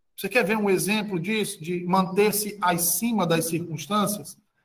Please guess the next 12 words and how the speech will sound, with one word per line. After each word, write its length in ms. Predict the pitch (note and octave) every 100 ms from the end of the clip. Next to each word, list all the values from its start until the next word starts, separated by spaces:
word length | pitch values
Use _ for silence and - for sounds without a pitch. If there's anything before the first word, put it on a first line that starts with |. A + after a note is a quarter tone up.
| _
Abra 240 | - F#3+ G#3
sua 200 | - F#3+
Bíblia 340 | F3 F#3+ F3+
em 20 |
Filipenses 800 | F3 G3+ F#3 - G3 - F3 D#3+
quatro, 500 | - F#3+ F3+ - -
por 180 | - G#3+
favor, 580 | - C#3 C#3 D#3 D#3+ D#3+ - _ _ _ _ _ _
versículo 480 | - F3 F3 F#3 F3+
de 100 | E3+
número 340 | E3 E3 D3+ C#3
onze. 380 | B2+ A#2 A2+